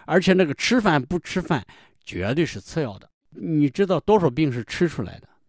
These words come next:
孔子是最养生的，要不他们活这么大年纪。所以这个发愤忘食一定是贯穿着一个生活的智慧，一个什么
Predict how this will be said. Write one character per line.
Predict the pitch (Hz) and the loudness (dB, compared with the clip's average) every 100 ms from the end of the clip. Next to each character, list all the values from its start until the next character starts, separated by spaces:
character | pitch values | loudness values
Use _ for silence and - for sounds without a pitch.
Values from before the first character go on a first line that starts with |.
| _ _ _ - | _ _ _ -18
孔 | 202 185 | 0 2
子 | 208 | 2
是 | 147 180 | -2 -2
最 | 277 233 | 2 4
养 | 113 85 | 2 0
生 | - 117 | -8 -6
的， | 117 | -2
要 | 170 214 | 0 0
不 | 180 | 0
他 | 180 | -2
们 | 170 160 | -2 -4
活 | 147 147 | -4 -2
这 | 185 | -2
么 | 160 | -2
大 | 131 | -2
年 | 117 95 | -2 -6
纪。 | 95 98 _ _ - - | -12 -16 _ _ -20 -4
所 | 277 | 2
以 | 262 | 2
这 | 254 | 2
个 | 208 | -2
发 | - 247 247 | 4 6 8
愤 | 208 196 | 6 6
忘 | 175 143 | 6 2
食 | 113 104 107 - | 0 -6 -10 -6
一 | 117 185 | 0 2
定 | 208 147 | 2 0
是 | - 90 | -2 -6
贯 | - - 113 | 0 2 0
穿 | - 123 | -4 -6
着 | 120 | -4
一 | 110 | -6
个 | 107 | -8
生 | 101 - 247 226 | 0 2 4 2
活 | 120 | -2
的 | 113 120 | -4 -6
智 | - 113 | -4 -4
慧， | - 80 - _ _ _ _ _ | -4 -10 -14 _ _ _ _ _
一 | 127 151 | 0 2
个 | 135 | 2
什 | 107 92 | -2 -6
么 | 92 | -10